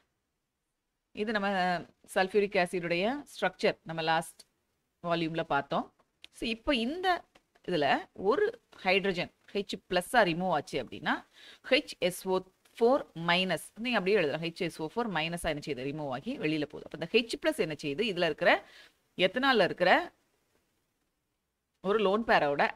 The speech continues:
attach ஆகும். So அப்ப என்ன form பண்ணுது அப்படின்னா, so ஒரு lone பேரோட attach ஆகும்போது, so H plus plus form பண்ற, plus போய் ஆட் ஆகுறதுனால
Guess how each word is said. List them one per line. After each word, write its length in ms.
attach 340
ஆகும். 200
So 140
அப்ப 180
என்ன 200
form 260
பண்ணுது 260
அப்படின்னா, 320
so 120
ஒரு 120
lone 160
பேரோட 320
attach 300
ஆகும்போது, 260
so 120
H 260
plus 200
plus 280
form 240
பண்ற, 240
plus 200
போய் 140
ஆட் 160
ஆகுறதுனால 460